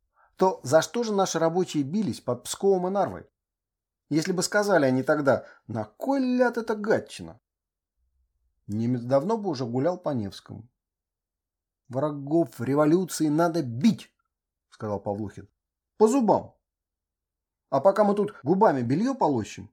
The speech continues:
они нас лупят». «Неужто вас, братишки, злость не берёт?» «Ну, иди», ответили. «Шустрик какой нашёлся». Павлухин грохнул чайником. «Я пойду. Мне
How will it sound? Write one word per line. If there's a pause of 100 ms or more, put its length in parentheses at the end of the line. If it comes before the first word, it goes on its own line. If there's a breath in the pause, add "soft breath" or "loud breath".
(340)
они
нас
лупят». (1040)
«Неужто
вас,
братишки,
злость
не
берёт?» (1900)
«Ну,
иди», (360)
ответили. (340)
«Шустрик
какой
нашёлся». (1000)
Павлухин
грохнул
чайником. (400)
«Я
пойду. (540)
Мне